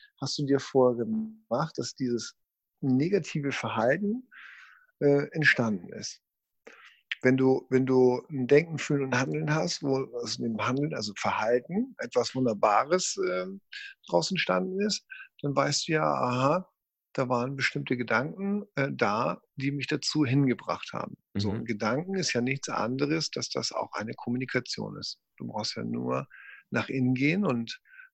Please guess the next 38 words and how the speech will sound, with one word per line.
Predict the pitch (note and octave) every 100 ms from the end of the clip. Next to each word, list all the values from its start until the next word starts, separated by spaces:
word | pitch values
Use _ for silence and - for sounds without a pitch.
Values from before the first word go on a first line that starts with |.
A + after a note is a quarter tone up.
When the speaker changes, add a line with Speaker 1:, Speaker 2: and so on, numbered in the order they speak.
| -
Speaker 1:
dich | G#2+
selber | - G2 F#2+ F#2
wahrnehmen | F#2 F2 F2 F#2+ C3+ A3 A3+
und | A2+
dann | A#2+
kriegst | A#2+ C#3 -
du | B2+
ja | A#2
mit, | C3 - C3
wie | B2
du | B2+
mit | A#2+
dir | B2
selber | G#2+ G2+ G#2+
sprichst. | - - - - - _ _ - - - - -
So, | - B2
und |
dann | A2
gibt | G2+ -
es | B2+ -
zwei | - C3+ C3
Welten. | F#2+ - F#2+ F2
Entweder | G2 G2 -
sprichst | - G#2 - -
du |
mit | G#2+ G2 -
dir | G2+
in | F#2
die | F#2
Fülle | - G2+ G2 D3
oder | F3 F2+
in | F2+
den | E3
Mangel. | C#3 G2 - - _ _
Entweder | - A2 G#2+ G#2 G#2 G2+ - - - - -
schaust | - A#2 - -
du |
hin, | A2 G#2+